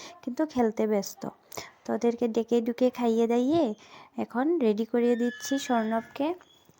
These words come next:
আজ হচ্ছে ওদের স্কুলে স্পোর্টস, তো স্কুলের ড্রেস পরে যাবে না। স্বর্ণব যাবে ইয়েলো ড্রেস পরে, আর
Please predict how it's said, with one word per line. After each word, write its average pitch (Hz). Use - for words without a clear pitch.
আজ 214
হচ্ছে 240
ওদের 240
স্কুলে 254
স্পোর্টস, 262
তো 220
স্কুলের 240
ড্রেস 220
পরে 254
যাবে 240
না। 285
স্বর্ণব 226
যাবে 254
ইয়েলো 247
ড্রেস 262
পরে, 302
আর 214